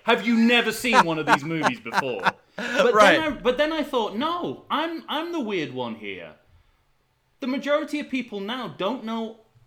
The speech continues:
Speaker 1: any, any other Bond than Daniel Craig, and probably have not seen, like, past Skyfall. Like,
Speaker 2: Right.
Speaker 1: that's the majority of most people's experience for that. So,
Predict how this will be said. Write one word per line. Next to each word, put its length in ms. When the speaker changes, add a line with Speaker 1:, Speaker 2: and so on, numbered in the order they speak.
Speaker 1:
any, 420
any 340
other 200
Bond 360
than 140
Daniel 380
Craig, 560
and 160
probably 480
have 140
not 200
seen, 340
like, 320
past 540
Skyfall. 720
Like, 120
Speaker 2:
Right. 140
Speaker 1:
that's 120
the 60
majority 600
of 80
most 260
people's 340
experience 560
for 140
that. 340
So, 540